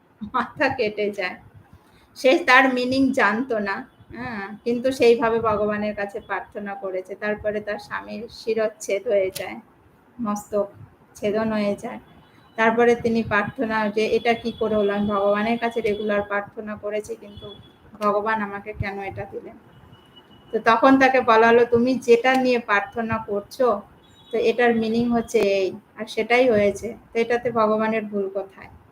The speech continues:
তাই না? তো ওর জন্য আমাদের বুঝে শুনে প্রার্থনা করতে হবে, ঠিক আছে? ওর জন্য নিজের মাতৃভাষায় করার চেষ্টা করতে হবে। সংস্কৃত ওয়ার্ডের মিনিং যদি আমরা না জানি, সেগুলো আমাদের, উম, করা উচিত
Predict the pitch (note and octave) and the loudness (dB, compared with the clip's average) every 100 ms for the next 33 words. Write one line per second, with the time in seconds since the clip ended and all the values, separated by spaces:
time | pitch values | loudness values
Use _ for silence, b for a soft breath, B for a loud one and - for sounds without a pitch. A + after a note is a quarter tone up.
0 | - - - G#3+ A3 - _ - _ _ | -20 -20 -16 -16 -16 -20 _ -20 _ _
1 | _ - - A#3 B3 C#4 C#4 C4+ C#4 C#4 | _ -16 4 4 8 8 8 8 6 4
2 | C#4 G#3+ B3 A#3 C#4 C#4 - A3+ A3+ B3 | 2 -2 -4 0 2 2 0 -6 -4 -4
3 | B3 A3 - G3+ G3+ G3 F#3 - E3 G3 | -6 -10 -10 -12 -12 -8 -8 -6 -8 -8
4 | - - - _ _ - A#3+ A3+ B3 G3+ | -12 -14 -16 _ _ -14 -8 -6 -2 -2
5 | G#3+ G#3 A3 A3+ A3+ G#3+ A3 A3 A#3+ A#3+ | 0 -2 -4 -4 -4 -4 -6 2 4 4
6 | A3 F#3+ - - A#3 A3+ G3 - G#3+ G#3 | 0 -2 -4 -4 -4 -2 -4 -4 -4 -2
7 | G3 A3 C#4 - - F#3 - F#3 F#3+ F3+ | 0 0 -2 -6 -4 -4 -4 -6 -6 -8
8 | - F#3+ G3 G3 F#3+ G#3 G#3+ A3+ A3+ A3 | -6 -6 -4 -4 -4 -2 -2 -4 -2 -2
9 | A3 G3+ G3+ G#3+ G3+ - - - - A3 | 0 0 4 4 2 -4 -18 -20 -2 2
10 | A3 G#3 G#3 A3+ A3+ G3+ G#3 G3+ A3 G#3 | 2 2 0 2 2 0 -4 -2 -2 0
11 | G#3+ G#3 G3 G3+ A3 A3+ G#3+ G#3 G3+ b | -2 -2 0 0 0 -2 -2 -4 -6 b
12 | b - - G3+ G3+ G#3+ G3+ G3 G3+ G3+ | b -20 -4 -2 0 0 -2 -4 -6 0
13 | A3+ A#3+ - - - - - - - - | 0 0 -4 -20 -20 -20 -20 -20 -20 -12
14 | G#3+ G3 F#3+ - - - G#3 G#3 G#3+ G3+ | -8 -8 -10 -16 -20 -2 4 6 4 2
15 | A3+ | -2